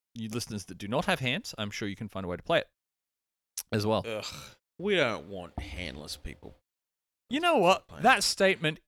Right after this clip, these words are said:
Speaker 1: is going to come back to haunt you at some <laughs> point in your life. Like, like, years from now, years from now, you'll be in, like, a job interview for, like, the best job ever. And they'll just pull out this recording and it's like,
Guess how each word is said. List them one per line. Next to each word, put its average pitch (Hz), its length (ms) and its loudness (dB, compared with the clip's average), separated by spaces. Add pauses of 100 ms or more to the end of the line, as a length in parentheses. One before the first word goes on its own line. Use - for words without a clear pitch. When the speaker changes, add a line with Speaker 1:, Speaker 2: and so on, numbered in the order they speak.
Speaker 1:
is 175 340 4
going 156 340 4
to - 40 2
come 143 300 8
back 127 240 8
to 135 80 4
haunt 123 280 2
you 113 240 2
at 131 240 6
some 160 260 4
<laughs> - 120 0
point 240 180 12
in 233 240 4
your 226 220 10
life. 156 340 6 (300)
Like, 247 260 10 (300)
like, 202 260 4
years 247 380 6
from 240 240 4
now, 147 480 6
years 220 320 4
from 208 220 0
now, 147 340 4 (100)
you'll 147 140 6
be 156 160 4
in, 151 60 4
like, 147 120 4
a - 100 4
job 143 300 8
interview 131 440 4
for, - 160 -2
like, 117 160 0
the 110 120 2 (120)
best 151 300 6
job 135 200 6
ever. 139 280 8 (280)
And 156 180 4
they'll 165 80 6
just 156 280 -2
pull 196 200 4
out 196 140 10
this 160 160 0
recording 139 500 4
and 123 60 4
it's 117 100 0
like, 117 220 0